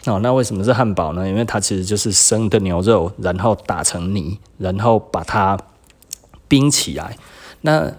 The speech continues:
呃，这，那是一个非常难养的鱼，而且它比较贵哈。那，那个时候其实我就一直看一些书啊，什么那些。那个时候当然没有网络了哈，那就是史密斯博士啊，德国史密斯博士的交叉配种学啊，什么那些，我真的 <laughs>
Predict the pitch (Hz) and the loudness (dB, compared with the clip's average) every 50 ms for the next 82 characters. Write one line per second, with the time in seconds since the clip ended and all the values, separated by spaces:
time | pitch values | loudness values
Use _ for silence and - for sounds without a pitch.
0 | - - 120 120 113 110 107 107 104 101 95 98 101 101 107 - - - - - | -6 -2 0 2 4 4 4 4 4 4 2 2 0 -2 -4 -6 -12 -16 -12 -10
1 | - - - - - _ _ _ _ - - 170 170 170 - - 190 185 175 - | -10 -10 -12 -18 -20 _ _ _ _ -2 -2 -2 -2 -2 -2 2 2 4 4 4
2 | 175 156 143 139 - - 143 143 - 127 104 104 107 95 101 117 117 101 87 85 | 2 2 2 2 2 4 2 4 4 2 0 0 0 0 0 0 0 0 0 -2
3 | 87 90 85 80 82 87 95 101 - 92 82 98 95 - - - 87 - - 110 | -2 -4 -2 -2 -2 -2 -2 -4 -4 -6 -6 -6 -8 -8 -8 -10 -10 -8 -6 -4
4 | 95 - - 92 - - - - _ _ - - 131 143 131 131 127 - - - | -4 -4 -6 -8 -12 -14 -16 -20 _ _ -6 -4 -2 -2 -2 -2 -4 -6 -8 -8
5 | 95 135 147 131 123 113 - 110 113 123 113 - - 98 95 98 92 90 90 95 | -4 -2 0 0 0 0 2 2 2 2 2 0 -2 -6 -4 -4 -2 -2 -2 0
6 | 110 113 113 113 - - - - - 110 104 98 - - 95 - - - 90 87 | 0 0 0 -2 -4 -6 -8 -8 -6 -6 -6 -4 -4 -4 -4 -4 -4 -6 -8 -8
7 | 82 85 87 87 85 85 82 - - 73 76 87 92 90 - - 90 101 120 113 | -6 -6 -6 -6 -6 -6 -8 -8 -10 -10 -8 -6 -6 -6 -6 -6 -6 -4 -4 -2
8 | 95 101 98 101 107 95 85 85 87 90 85 90 92 95 95 - 107 110 98 87 | -2 -2 -2 0 0 -2 -2 -2 -2 -2 -2 0 -2 -2 -2 -2 0 0 0 0
9 | - - 104 104 90 82 - - - - - - 107 98 98 95 95 95 98 101 | -2 -4 -4 -4 -4 -6 -6 -12 -18 -20 -12 -8 -4 -2 -2 0 0 -2 0 0
10 | 110 110 110 104 - - - 92 87 117 120 107 - 113 110 - - 98 104 - | 2 2 2 2 0 -2 -4 -4 -2 -2 -2 -2 -4 -4 -4 -2 0 0 2 2
11 | - 143 139 120 110 104 104 104 104 101 - 104 117 120 120 113 110 - - 104 | 2 0 0 0 0 -2 -2 -2 -4 -4 -4 -4 -4 -2 -2 -2 -2 -2 -4 -6
12 | 117 131 123 - 127 110 - 110 110 113 - 135 131 123 120 117 - 113 113 113 | -6 -6 -4 -4 -6 -2 2 4 4 4 2 0 -2 -2 -2 -2 -2 -2 0 0
13 | 113 110 - 117 120 120 - 131 - - - 139 120 - 98 98 101 - - 101 | -2 -2 -4 -4 -4 -2 -2 -2 -2 0 0 -2 0 -2 -4 -4 -4 -6 -6 -6
14 | 87 90 98 104 101 104 110 - 107 101 104 117 120 131 131 - 127 123 117 113 | -6 -4 -2 -2 0 0 -2 -2 -4 -4 -2 -2 0 0 0 2 2 4 4 4
15 | 107 104 107 127 131 127 135 127 117 | 4 4 4 4 4 4 4 4 4